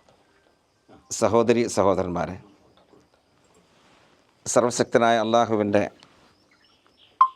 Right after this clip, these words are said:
അനുഗ്രഹവും കാരുണ്യവും നമ്മിൽ വർഷിക്കുമാറാകട്ടെ. അവൻ്റെ അതിമഹത്തായ അനുഗ്രഹത്താൽ വളരെയധികം സന്തോഷമുള്ള ഒരു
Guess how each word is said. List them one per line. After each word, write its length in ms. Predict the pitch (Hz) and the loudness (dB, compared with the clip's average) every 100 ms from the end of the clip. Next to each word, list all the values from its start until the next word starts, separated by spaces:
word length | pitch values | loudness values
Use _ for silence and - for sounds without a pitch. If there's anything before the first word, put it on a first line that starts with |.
| - - - | -8 -8 -2
അനുഗ്രഹവും 580 | 113 110 127 131 131 135 | 0 4 4 4 2 0
കാരുണ്യവും 640 | - 110 113 117 107 90 - _ | 0 0 0 0 0 -2 -10 _
നമ്മിൽ 200 | 107 104 101 | -2 -2 0
വർഷിക്കുമാറാകട്ടെ. 840 | 98 - - 101 87 82 78 87 87 _ - - - _ _ _ _ _ _ _ _ _ _ _ _ _ _ _ - | -2 -2 -4 -2 0 -2 -6 -10 -16 _ -20 -20 -20 _ _ _ _ _ _ _ _ _ _ _ _ _ _ _ -2
അവൻ്റെ 280 | 113 123 123 | 0 4 2
അതിമഹത്തായ 540 | 123 120 117 123 123 | 4 2 0 2 0
അനുഗ്രഹത്താൽ 640 | 107 107 110 101 101 104 95 - _ _ _ _ _ _ _ _ _ _ _ _ _ _ _ _ - | 0 -2 0 -2 -2 -2 -4 -10 _ _ _ _ _ _ _ _ _ _ _ _ _ _ _ _ -2
വളരെയധികം 540 | 113 131 127 117 131 131 | 2 4 2 4 0 0
സന്തോഷമുള്ള 680 | 127 120 135 135 131 113 117 147 | -2 2 2 2 2 2 2 0
ഒരു 200 | 110 120 | 0 -2